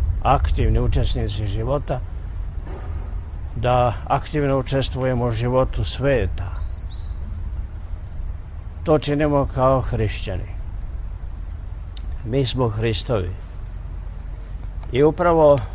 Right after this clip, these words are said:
ovo vrijeme e, velikog, dugog, časnog, vaskršnjeg, što govori o plodu, e, posta, mi obnavljamo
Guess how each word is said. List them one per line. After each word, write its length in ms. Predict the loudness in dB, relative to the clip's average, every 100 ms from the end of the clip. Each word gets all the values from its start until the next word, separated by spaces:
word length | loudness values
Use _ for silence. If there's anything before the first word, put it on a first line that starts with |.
| -6
ovo 400 | 0 4 4 4
vrijeme 720 | 2 2 2 0 2 2 2 -2 -6 -10 -10 -2
e, 180 | 0 2
velikog, 1000 | 4 4 2 -2 -2 -2 -2 -4 -6 -6 -8 -8 -8 -8 -8 -2
dugog, 500 | 0 2 4 2 2 -4 -8 -8 -8 2
časnog, 580 | 4 6 2 -6 -6 -6 -8 -8 -10 -8 -8 -8 -8 -10 -10 -8 -8 -8 -8 -8 -4
vaskršnjeg, 960 | 2 4 4 2 0 0 -2 2 2 2 -2 -6 -8 -8 -8 -8
što 180 | -4 -2
govori 400 | 0 2 2 2
o 80 | 0
plodu, 440 | 0 0 2 0 -4 -10 -10 -10 -10 -12 -12 -4
e, 240 | 0 2 0 4
posta, 640 | 4 6 4 4 4 4
mi 280 | 0 -2 -2 0
obnavljamo 840 | -2 0 -2 0 0 0 -2 -2